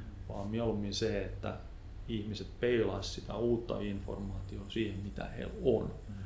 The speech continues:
Speaker 1: Ja tekis sen, et tota, ja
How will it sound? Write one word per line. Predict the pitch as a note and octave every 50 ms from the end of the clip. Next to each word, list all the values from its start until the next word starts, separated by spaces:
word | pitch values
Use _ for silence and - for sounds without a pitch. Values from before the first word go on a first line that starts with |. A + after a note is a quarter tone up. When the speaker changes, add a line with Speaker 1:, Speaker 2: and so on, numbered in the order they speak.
| - - - - - - -
Speaker 1:
Ja | -
tekis | F2 D#2 - - - - - -
sen, | - G2+ G2 F#2+ F#2 F#2 - - - - - - - - - A2
et | G#2 G2+ -
tota, | - A#2 G2+ - A2 G#2 G2 F#2+ - - - - - - - - - - - - - - - -
ja | - A2 G#2+ G#2+ -